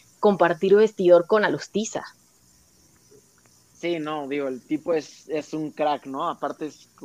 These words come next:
Speaker 2: creo que de, de esos jugadores que quedan pocos, ¿no? Que se atrevía a hacer taconcitos y a,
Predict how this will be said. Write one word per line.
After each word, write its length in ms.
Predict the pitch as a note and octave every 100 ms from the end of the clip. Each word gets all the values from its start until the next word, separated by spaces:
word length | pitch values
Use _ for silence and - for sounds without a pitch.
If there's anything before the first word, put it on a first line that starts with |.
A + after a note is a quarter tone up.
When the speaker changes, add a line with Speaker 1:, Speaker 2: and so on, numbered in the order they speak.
| -
Speaker 2:
creo 180 | - C#3
que 160 | - D#3+
de, 300 | D3 C3 B2+
de 100 | C3
esos 500 | - D3 D3 C#3 -
jugadores 520 | C3+ C3+ C3 D3 _
que 100 | C3+
quedan 320 | - D3 D3+
pocos, 400 | - D#3 D#3 C#3
¿no? 300 | B2+ C#3 E3+
Que 100 | C#3
se 80 | B2+
atrevía 560 | B2 B2+ C3 C#3+ D3 - _ _ _ _
a 80 | -
hacer 260 | B2 D3+ C#3 _ _ _ - - -
taconcitos 1000 | B2+ C#3 C3 D#3+ E3 E3 D3+ C#3+ C3+
y 180 | C3+ B2+
a, 360 | B2 A#2+ A#2